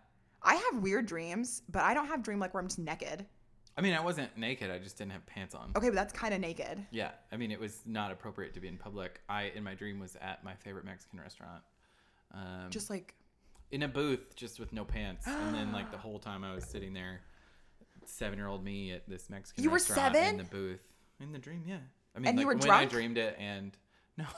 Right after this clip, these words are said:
Speaker 1: Oh. I was like, "What?"
Speaker 2: No, no, no. Okay,
Speaker 1: What
Speaker 2: so
Speaker 1: kind of
Speaker 2: seven-year-old
Speaker 1: dream?
Speaker 2: me had this dream of being at the Mexican restaurant, and I didn't have pants on.
Speaker 1: Oh, you had the dream when you were seven,
Speaker 2: Yeah,
Speaker 1: but do you still
Speaker 2: yeah.
Speaker 1: have these?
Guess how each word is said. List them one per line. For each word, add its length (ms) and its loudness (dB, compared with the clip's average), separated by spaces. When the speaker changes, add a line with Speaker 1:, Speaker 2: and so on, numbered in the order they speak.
Speaker 1:
Oh. 600 8
I 60 4
was 160 4
like, 140 4
"What?" 280 12
Speaker 2:
No, 120 4
no, 80 4
no. 100 4
Okay, 220 2
Speaker 1:
What 100 -2
Speaker 2:
so 140 2
Speaker 1:
kind 220 6
of 100 10
Speaker 2:
seven-year-old 440 6
Speaker 1:
dream? 80 0
Speaker 2:
me 240 2
had 220 -4
this 160 -4
dream 400 0
of 180 -8
being 320 -6
at 220 -6
the 280 -14
Mexican 320 -8
restaurant, 480 -6
and 80 -8
I 80 -4
didn't 200 -6
have 100 -10
pants 240 -10
on. 220 -8
Speaker 1:
Oh, 420 6
you 160 0
had 180 4
the 60 -2
dream 160 -2
when 80 0
you 80 2
were 80 0
seven, 500 2
Speaker 2:
Yeah, 200 4
Speaker 1:
but 100 0
do 80 -4
you 60 0
still 160 -2
Speaker 2:
yeah. 20 0
Speaker 1:
have 80 -2
these? 280 -4